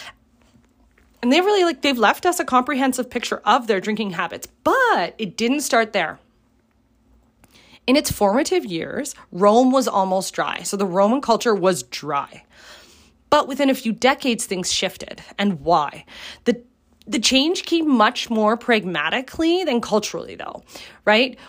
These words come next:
Wine started to form a part of the rations as safe water was increasingly hard to come by, right? So we're in this culture, um, the Romans really didn't cultivate or make wine. They were, uh, they were coming in,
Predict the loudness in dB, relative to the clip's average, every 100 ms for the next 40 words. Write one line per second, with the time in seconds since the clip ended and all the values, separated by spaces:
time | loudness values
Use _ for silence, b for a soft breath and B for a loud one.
0 | B 0 4 4 4 2 0 -4 -6 0
1 | 2 2 0 -4 -4 -2 -2 -4 -8 -4
2 | -4 -4 -6 -2 2 2 0 -4 -6 -6
3 | -8 -2 0 0 0 0 2 -2 -4 _
4 | -4 -4 -2 -4 -4 -2 -2 -2 -4 -4
5 | -6 -4 -4 -4 0 0 2 -2 -6 -16
6 | B B B B -2 0 4 6 4 2
7 | -2 0 0 0 -2 2 2 2 0 0
8 | 0 -4 B B B 2 4 2 0 -6
9 | -10 -14 B B B _ -20 _ -2 2
10 | 4 4 2 0 0 0 -2 -2 -2 -4
11 | -4 -4 -4 -2 0 0 0 0 -2 -2
12 | 0 2 2 0 -4 -8 B -4 -2 0
13 | 2 2 0 -4 _ -8 -6 -6 -10 -18
14 | -6 -4 -2 0 2 2 0 2 2 0